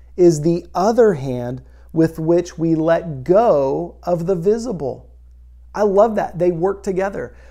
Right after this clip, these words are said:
I'm letting go of the visible, tangible things that I can see, and I'm grabbing hold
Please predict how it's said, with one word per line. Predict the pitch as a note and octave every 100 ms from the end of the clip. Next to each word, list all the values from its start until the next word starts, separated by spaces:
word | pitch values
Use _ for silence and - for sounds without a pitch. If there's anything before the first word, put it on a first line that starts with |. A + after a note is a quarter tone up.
| -
I'm | F3 F#3
letting | F3 F#3 F#3 F3
go | D3 F#3 A3+ G#3+
of | E3+ C#3+
the | C#3+
visible, | C3 D3+ F#3+ G3 F#3 F#3+ F#3
tangible | - F3 F3+ F3 E3+ F3
things | - F3 F3
that | D#3+ D#3+
I | D#3
can | D#3+ D#3+
see, | C#3+ - F#3+ F3 D3
and | C#3+
I'm | D3+
grabbing | C#3+ D#3 D#3+ E3+
hold | D3+ - F#3 F#3 D#3+ D3+